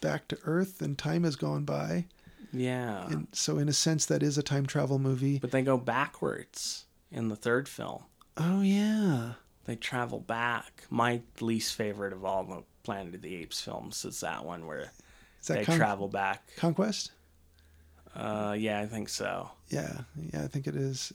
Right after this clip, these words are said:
Speaker 1: It's 'cause the second one's Battle, isn't it?
Speaker 2: Uh, yeah.
Speaker 1: All right.
Speaker 2: I think the second one is probably actually my favorite one, despite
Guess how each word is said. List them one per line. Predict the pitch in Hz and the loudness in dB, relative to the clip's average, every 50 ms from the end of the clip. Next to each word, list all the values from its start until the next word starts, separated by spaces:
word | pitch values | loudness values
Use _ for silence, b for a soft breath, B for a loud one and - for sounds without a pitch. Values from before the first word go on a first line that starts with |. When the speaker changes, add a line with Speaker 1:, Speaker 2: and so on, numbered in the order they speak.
| - | -8
Speaker 1:
It's | 135 131 - | -10 -8 -6
'cause | - - 139 131 | -2 -2 -2 -2
the | - - | -2 0
second | - - 190 180 185 160 | 2 4 4 4 4 2
one's | 147 139 117 | 0 0 0
Battle, | 123 143 143 143 143 143 139 143 147 | 2 2 2 2 2 0 -2 -2 -4
isn't | 135 139 147 160 170 | -2 -2 -2 -2 -4
it? | 180 - - - - - | -4 -8 -12 -18 -10 -4
Speaker 2:
Uh, | - 113 110 110 110 107 104 104 104 104 104 107 - - | -2 0 0 0 0 0 0 0 -2 -2 -4 -4 -6 -6
yeah. | - 120 117 110 101 95 98 - B B B B B B B - _ - - 156 - | -2 0 0 2 2 0 -2 -4 B B B B B B B -20 _ -18 -12 -6 -4
Speaker 1:
All | 147 | -2
right. | 151 - - - - | -2 -2 -2 -4 -4
Speaker 2:
I | 120 | 0
think | - 147 143 143 | 2 2 2 4
the | 143 | 2
second | 127 - - 131 123 135 131 123 | 4 6 6 6 6 6 2 0
one | 123 120 117 | 0 0 0
is | 110 - | 0 -2
probably | - - - 117 113 110 113 117 117 117 104 - - | -6 -4 0 2 2 2 2 2 -2 -2 -2 -4 -6
actually | - 110 110 107 - - - 123 113 | -4 -4 -2 -2 -2 -4 -4 -4 -4
my | 107 107 104 | -4 -4 -6
favorite | - - - - 107 101 101 101 110 104 92 - | -8 -8 -6 -4 -2 -2 -2 -2 -2 -4 -4 -2
one, | 104 104 101 101 | -2 -4 -2 -4
despite | 104 - - - - - 101 101 98 98 - | -4 -4 -4 -4 -2 -2 -2 -4 -4 -6 -10